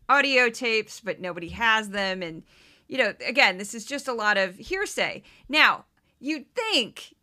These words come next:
if somebody got bribed with five million dollars and then somebody was an actively using addict and that person had a laptop that was an absolute disaster of a, a mess, and he,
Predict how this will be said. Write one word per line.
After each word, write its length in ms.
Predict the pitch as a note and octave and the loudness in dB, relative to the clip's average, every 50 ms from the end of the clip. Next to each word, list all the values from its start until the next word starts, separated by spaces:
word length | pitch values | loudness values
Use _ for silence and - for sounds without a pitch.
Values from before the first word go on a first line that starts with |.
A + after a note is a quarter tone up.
| _ _ | _ _
if 200 | - C#4 D4 C#4 | 0 2 2 2
somebody 300 | C#4 - D#4 C#4+ D4 D4 | 0 -2 -4 -4 -4 0
got 300 | B3 B3+ A#3+ - - - | 2 4 4 4 2 -4
bribed 440 | - A3+ A3+ A3 A3+ A3+ A3+ G3+ G3+ | -8 -2 0 2 4 2 2 0 -4
with 140 | G3+ G3 F#3+ | -12 -14 -14
five 400 | - - A#3 A3 A3 A3 A3 G3+ | -8 -4 0 0 2 0 0 -4
million 420 | G3 G3+ G3+ G3 F#3+ F#3 F3+ F3 | -8 -10 -10 -8 -8 -8 -8 -6
dollars 680 | D#3+ F3+ D3+ C#3+ A#2 F2 C#2+ A1+ - - - - - _ _ _ _ _ _ _ _ - | -4 -4 -4 -4 -4 -8 -12 -16 -20 -20 -20 -20 -20 _ _ _ _ _ _ _ _ -6
and 140 | G3+ G#3 G#3 | -6 -4 -4
then 100 | G#3+ G3+ | -6 -8
somebody 340 | - - C#4+ C#4 C#4 C4 C4 | -6 -4 -4 -2 -2 -2 -4
was 280 | A#3+ A#3 A3+ G#3+ G3+ A3 | -4 -4 -4 -4 -6 -8
an 80 | G3 - | -8 -4
actively 460 | - F#3 G3 A3+ - - A#3 G3+ G#3+ G3+ | 0 0 0 0 -2 -6 -10 -10 -8 -8
using 320 | F#3+ F#3+ F3+ F#3 F#3 E3+ | -8 -10 -10 -10 -10 -8
addict 520 | D#3 B2+ A2 - - - - _ - - _ _ _ _ _ _ _ - | -8 -8 -8 -8 -10 -14 -18 _ -20 -20 _ _ _ _ _ _ _ -4
and 200 | G3 G3+ G3+ G#3 | -4 -2 0 2
that 180 | G#3 G#3 - | 2 0 0
person 360 | - A#3+ A#3 A3 - A3+ G#3 | -2 -6 -6 -6 -6 -8 -8
had 180 | G#3+ G#3+ F#3+ G3 | -6 -4 -4 -4
a 40 | F#3 | -2
laptop 520 | F3 F#3+ F#3+ F3 - - - F#3+ F3+ - | 2 4 2 2 2 -2 -6 -6 -6 -6
that 120 | - - - | -8 -12 -12
was 120 | F3+ F3+ | -10 -8
an 80 | F#3+ G3 | -4 -2
absolute 420 | F#3+ - - - G3+ G3 - - | -2 -2 -4 -6 -14 -14 -14 -12
disaster 640 | F#3 F3 F#3+ F#3+ F3+ F3+ F3+ - - F#3+ F3 E3+ | -10 -4 0 2 2 2 0 -2 -6 -6 -6 -6
of 100 | E3 E3 F3 | -6 -8 -12
a, 320 | - - F3+ F#3 F3+ - - | -12 -8 -6 -6 -6 -8 -8
a 60 | - F#3+ | -10 -6
mess, 400 | F#3+ F#3+ F#3 F#3+ - - - G3+ | -2 0 0 -2 -2 -6 -12 -12
and 80 | F3 | -12
he, 180 | E3+ F3 D#3 | -10 -12 -12